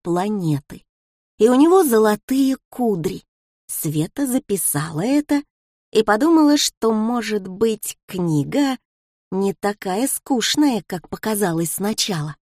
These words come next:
«А зачем он путешествует между планетами?»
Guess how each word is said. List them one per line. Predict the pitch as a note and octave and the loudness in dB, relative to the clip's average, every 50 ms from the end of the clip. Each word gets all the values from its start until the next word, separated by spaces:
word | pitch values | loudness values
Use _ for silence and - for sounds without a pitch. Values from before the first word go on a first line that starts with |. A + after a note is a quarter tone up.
| _ _ _ _ _ _ - | _ _ _ _ _ _ -2
«А | - A#3 A3+ G#3 | 0 2 2 4
зачем | G#3+ G3+ G3 F#3+ - - - F3 F3+ B3 F#4+ | 4 2 2 2 0 0 2 2 4 4 4
он | A4 A4 F#4 D4+ | 6 6 4 4
путешествует | - - B3 - - G#3 G3 - - C4+ D4+ G4 G#4 - - - C4 C4+ B3 A3+ - | 2 0 0 2 4 4 4 4 4 4 4 4 4 2 0 0 2 2 2 2 0
между | A#3+ A#3+ B3 B3+ B3+ A3 B3+ C4 | 0 2 2 2 2 0 0 0
планетами?» | - C#4 C#4+ D4 D4 C#4 A#3 E3+ C3+ - - E3+ D3+ D#3 D3 D3 | 2 4 4 4 4 4 4 4 2 0 0 0 0 0 0 -2